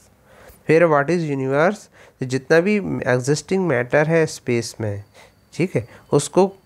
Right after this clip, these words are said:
यूनिवर्स माना जाता है। मतलब, अ, जो, जो भी चीज़, ऐसा नहीं कि केवल सोलर सिस्टम है, ऐसे कई सोलर सिस्टम है यूनिवर्स में। फिर है all celestial bodies जो होती हैं वो यूनिवर्स में आती हैं।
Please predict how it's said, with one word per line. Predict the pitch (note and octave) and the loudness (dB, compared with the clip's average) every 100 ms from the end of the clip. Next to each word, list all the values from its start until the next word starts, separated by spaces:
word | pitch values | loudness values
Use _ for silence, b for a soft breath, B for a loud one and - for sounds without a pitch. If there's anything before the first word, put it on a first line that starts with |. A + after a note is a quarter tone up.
| B2 | -2
यूनिवर्स | C3+ D3 D3+ D#3+ - A#2+ | 0 2 2 0 -2 -8
माना | A#2 A2 | -6 -6
जाता | G#2+ G#2 A2 | -8 -8 -10
है। | |
मतलब, | G#2+ A#2+ C3+ | -10 -4 -4
अ, | C3 - - - B2+ A#2 | -6 -16 -20 -2 0 0
जो, | A#2+ C#3+ | 0 0
जो | D#3+ E3+ E3+ | 0 2 4
भी | G3+ | 4
चीज़, | G3+ D#3 C3+ | 0 -2 -2
ऐसा | C3 - | -2 0
नहीं | F3 F#3 | -2 -2
कि | F#3 | -2
केवल | E3+ D#3+ | -2 0
सोलर | D#3+ - C3 C#3 | -2 0 0 0
सिस्टम | C3+ B2+ - B2+ | -2 -8 -4 -2
है, | B2+ | 0
ऐसे | C3 D#3+ | -2 -2
कई | D#3 E3 | 2 2
सोलर | F#3+ E3 D#3 D#3 | 2 -2 0 -2
सिस्टम | - C3+ - B2+ C3 | -4 -10 -6 -6 -4
है | B2+ | -4
यूनिवर्स | A2+ G#2 G2 G2 - - | -4 -6 -6 -8 -12 -12
में। | G2 - B B B B - | -14 -14 B B B B 0
फिर | D3 E3 | 2 4
है | E3+ F3 - _ _ _ _ _ _ _ _ _ _ | 2 2 -4 _ _ _ _ _ _ _ _ _ _
all | A2+ C#3+ G3+ | 0 2 2
celestial | - E3 D#3+ - F3+ F3 | 0 0 -2 -4 -4 -4
bodies | C3 A2 A#2 C#3 E3+ - | -4 -4 -4 -8 -10 -8
जो | A#2+ | -6
होती | G#2 - | -6 -6
हैं | G#2+ C3 | -4 -2
वो | C3+ D3+ | 0 0
यूनिवर्स | F#3 A2+ G2+ G2+ G2+ - | 0 -2 -4 -4 -8 -8
में | D#3+ | -8
आती | G2+ F#2+ F#2+ | -8 -12 -16
हैं। | G2 | -18